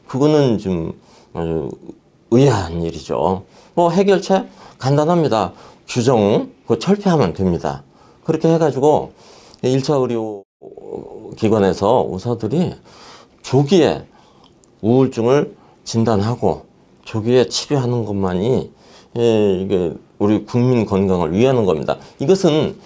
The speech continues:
뭐 정신건강의학과와의 어떤 알력 이런, 이런 내용이 아니에요. 이거는 국민 건강에 대한 일, 이야기입니다. 그래서 이천십삼 년도에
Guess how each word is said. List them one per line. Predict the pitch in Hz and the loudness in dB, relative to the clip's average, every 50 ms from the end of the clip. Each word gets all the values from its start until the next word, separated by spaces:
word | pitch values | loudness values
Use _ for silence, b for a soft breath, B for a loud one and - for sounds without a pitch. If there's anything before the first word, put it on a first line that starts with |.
| B B B B B B B B B | B B B B B B B B B
뭐 | 110 123 123 120 113 110 | 2 4 4 4 4 2
정신건강의학과와의 | - 123 135 139 147 143 131 131 123 120 127 117 110 104 98 98 101 104 98 101 - - 98 95 90 87 85 82 85 87 85 82 82 92 110 | 2 0 0 2 2 2 2 2 4 4 2 4 4 4 4 4 4 2 0 -4 -4 -2 0 2 4 4 4 4 4 4 2 2 2 2 2
어떤 | 101 95 - 120 107 92 | 0 2 2 0 0 0
알력 | 69 52 - 92 104 120 139 135 101 90 95 | -2 -2 0 0 2 4 4 2 2 2 2
이런, | 110 143 175 180 160 - | 2 4 4 2 2 0
이런 | - 90 107 135 160 160 147 107 | 0 0 2 4 4 4 4 4
내용이 | 95 98 127 160 165 | 4 4 4 2 0
아니에요. | - - 82 85 95 113 131 107 87 | -2 -4 -2 0 2 4 4 4 2
이거는 | 90 90 107 117 131 156 175 117 - - B B B B B B B B | 2 2 2 2 4 2 2 0 -2 -6 B B B B B B B B
국민 | B - 151 180 202 214 202 156 - | B 2 4 4 6 6 4 2 2
건강에 | - 104 101 120 139 151 175 180 170 147 113 | 0 0 0 0 0 2 2 2 2 2 2
대한 | 110 98 92 87 | 2 0 0 0
일, | 82 73 82 - - - - | -2 -2 -4 -6 -8 -10 -12
이야기입니다. | - 64 90 98 90 85 85 80 - 82 85 85 82 | -6 -2 0 0 0 0 -2 -4 -2 -2 -2 -2 0
그래서 | 90 110 123 147 180 170 95 62 - B B B B B - | 0 -2 0 2 2 0 0 -2 -4 B B B B B -6
이천십삼 | 113 117 113 - - 156 151 143 135 143 - 165 - - - 151 175 196 | -4 -4 -4 -2 0 2 2 2 2 0 -2 -8 -8 -6 -2 2 4 4
년도에 | 196 185 165 127 98 82 76 85 127 175 240 | 6 4 4 4 2 2 2 2 2 0 -2